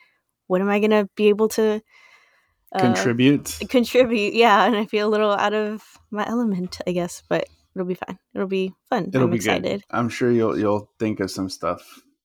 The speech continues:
Speaker 1: All right. Well, I do have something, uh, in quotation, spooky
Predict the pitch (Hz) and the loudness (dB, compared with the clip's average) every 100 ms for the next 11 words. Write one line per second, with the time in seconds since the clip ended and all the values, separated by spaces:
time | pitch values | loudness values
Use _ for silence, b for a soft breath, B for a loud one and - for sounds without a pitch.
0 | _ - - - - - - 190 214 208 | _ -18 -14 -14 -14 -12 -2 0 2 0
1 | 254 262 233 220 - 208 - 196 185 185 | -2 2 0 0 -4 -6 -6 -6 -6 -6
2 | 185 - _ _ _ _ _ _ - _ | -10 -12 _ _ _ _ _ _ -20 _
3 | - - - - - - - - - - | -12 -2 0 2 0 -4 -6 -6 -8 -10
4 | _ 190 196 - 190 - 185 180 185 175 | _ 0 0 2 0 0 -2 0 -4 -4
5 | - - 214 - 277 | -8 -8 -10 -8 -8